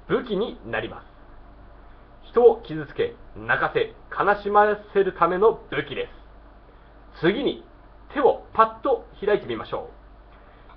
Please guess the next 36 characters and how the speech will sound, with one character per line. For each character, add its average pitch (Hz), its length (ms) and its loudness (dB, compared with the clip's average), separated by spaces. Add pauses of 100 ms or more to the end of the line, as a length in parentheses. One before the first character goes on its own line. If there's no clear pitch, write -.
(100)
う。 - 40 -20
人 269 140 -2
と 262 80 -4
仲 233 200 4
良 196 120 2
く 180 300 0 (220)
握 - 200 8 (120)
手 170 60 -4
を 127 180 0
す 139 60 -8
る 151 140 -8
た 151 100 2
め 139 120 -2
の 110 140 -12 (960)
手 240 60 4
の 214 100 6
ひ - 140 -6
ら 131 140 4
へ 123 100 0
と - 400 4
変 139 80 2
わ 117 60 0
り 98 80 -6
ま - 100 -18
す。 - 40 -20 (1300)
握 - 260 4
手 170 80 -4
は - 200 0
人 233 200 -2
と 226 100 -2
人 208 280 2
を 202 340 4
結 131 300 -6
び 175 120 -10
つ - 120 -20
け、 - 220 -2